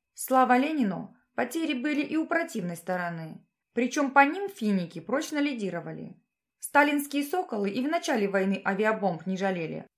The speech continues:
уничтожив любое железнодорожное сообщение финнов со шведами. А на исходе зимы вообще начали воевать по-стахановски, соревнуясь с артиллеристами в том, кто же из них нанесёт больше урона силам обороны Финляндии.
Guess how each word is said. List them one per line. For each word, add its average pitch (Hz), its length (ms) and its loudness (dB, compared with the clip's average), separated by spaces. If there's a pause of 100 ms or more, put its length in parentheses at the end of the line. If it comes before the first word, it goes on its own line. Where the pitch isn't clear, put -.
(260)
уничтожив 240 640 0
любое 214 380 4
железнодорожное 202 800 0
сообщение 214 680 0
финнов 294 360 -2
со 233 140 -4
шведами. 170 600 -8 (600)
А 208 100 0
на 220 140 2
исходе 349 380 -2
зимы 190 320 0
вообще 208 420 4
начали 240 340 -2
воевать 202 480 2
по-стахановски, 185 960 -6 (300)
соревнуясь 247 640 2
с - 60 -2
артиллеристами 226 720 0
в 202 80 -12
том, 359 320 -4 (420)
кто 277 240 4
же 247 160 2
из 208 140 -2
них 285 240 2
нанесёт 226 420 0
больше 240 380 2
урона 233 520 2 (160)
силам 294 400 6
обороны 208 480 4
Финляндии. 165 840 -2